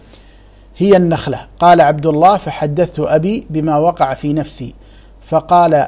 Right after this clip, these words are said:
'لأن تكون قلتها أحب إلي من أن يكون لي كذا وكذا'".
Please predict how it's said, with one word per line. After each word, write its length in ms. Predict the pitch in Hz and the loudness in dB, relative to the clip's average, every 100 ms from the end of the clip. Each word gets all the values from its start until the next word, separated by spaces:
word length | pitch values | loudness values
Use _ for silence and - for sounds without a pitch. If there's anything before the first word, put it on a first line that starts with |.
| - | -4
'لأن 400 | 165 165 - 165 | -4 -2 -2 -4
تكون 380 | 160 151 185 170 | -4 -4 -4 -2
قلتها 640 | 151 170 180 185 175 - 143 | -2 -4 -4 -4 -4 -4 -4
أحب 560 | - 170 151 156 180 - - | -4 -4 -4 -6 -6 -8 -10
إلي 420 | 160 165 170 170 | -4 -2 0 -2
من 180 | 160 160 | -2 -4
أن 100 | 165 | -4
يكون 380 | 156 147 175 160 | -6 -6 -6 -4
لي 260 | 156 170 147 | -2 -4 -6
كذا 400 | 170 165 180 170 | -4 0 0 0
وكذا'". 540 | 143 - 139 127 | -2 -6 -8 -8